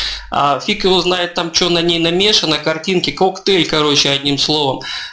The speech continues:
Вот. Ну, собственно, наверное, к вам так человек и будет относиться. Он с-, сразу будет к вам, э, недоверие уже на первом касании уже возникает, да?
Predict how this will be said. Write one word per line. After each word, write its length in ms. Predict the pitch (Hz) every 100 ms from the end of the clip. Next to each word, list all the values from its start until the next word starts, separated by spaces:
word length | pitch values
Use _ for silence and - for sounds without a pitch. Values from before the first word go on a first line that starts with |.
| - -
Вот. 460 | 139 156 147 151
Ну, 320 | 156 202 -
собственно, 600 | - - 214 - 175 170 156
наверное, 460 | 151 170 196 165
к 100 | -
вам 280 | 135 160 156
так 220 | 151 151
человек 480 | - 143 139 139 135
и 40 |
будет 340 | 143 147 139 135
относиться. 600 | 127 131 127 143 135 131
Он 340 | 165 208 - -
с-, 240 | - - 156
сразу 500 | - 196 190 147 139
будет 400 | 135 170 156 -
к 60 |
вам, 420 | 135 139 180 202 -
э, 460 | - 135 135 135 - -
недоверие 640 | 165 156 170 170 165 139
уже 280 | 135 135 156
на 120 | 135
первом 420 | 135 170 156 131
касании 480 | - 139 147 131 131
уже 240 | 135 156
возникает, 600 | 139 131 139 127 135 127 131
да? 260 | 180 -